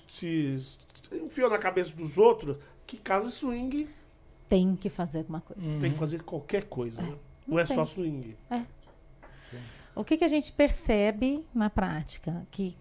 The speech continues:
Speaker 2: quando você vai pra essas casas, seja de swing ou balada liberal, dificilmente você vê uma troca de casais, uma homenagem, um gangue. Você vê sexo livre. É muito
Speaker 3: Uhum.
Speaker 2: mais fácil da gente identificar dessa forma.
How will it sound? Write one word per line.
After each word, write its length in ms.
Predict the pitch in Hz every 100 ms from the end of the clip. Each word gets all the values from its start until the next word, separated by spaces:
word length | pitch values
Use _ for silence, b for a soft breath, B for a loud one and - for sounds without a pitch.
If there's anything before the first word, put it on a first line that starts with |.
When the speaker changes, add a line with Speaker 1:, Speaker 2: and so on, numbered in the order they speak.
| -
Speaker 2:
quando 180 | 202 226
você 140 | -
vai 280 | 196 202 233
pra 120 | 254
essas 240 | 220 - -
casas, 420 | 180 180 160 147
seja 400 | - 254 302 254
de 100 | 202
swing 380 | - 190 170 202
ou 80 |
balada 300 | 247 170 156 160
liberal, 540 | 165 160 147 175 254 B B B B B B - -
dificilmente 760 | 190 - 415 415 311 339 359
você 520 | 269 277 - 254 233 -
vê 380 | 180 160 208 226
uma 400 | 214 196 196 185
troca 320 | 185 180 175
de 100 | 160
casais, 600 | - 170 196 233 202 180
uma 60 | 180
homenagem, 800 | 175 170 190 233 208 180 160 180
um 60 | 180 -
gangue. 260 | 240 226 B B -
Você 200 | 311 311
vê 120 | 254
sexo 680 | 269 - 262 277 294 - 240
livre. 580 | 202 160 147 160 196 - -
É 80 | 190
muito 200 | 208 226
Speaker 3:
Uhum. 60 | 254
Speaker 2:
mais 220 | 247 -
fácil 480 | - 214 240 247 233
da 100 | 208
gente 220 | 208 202
identificar 500 | 196 196 - - 196
dessa 240 | 196 -
forma. 500 | 214 190 165 165 165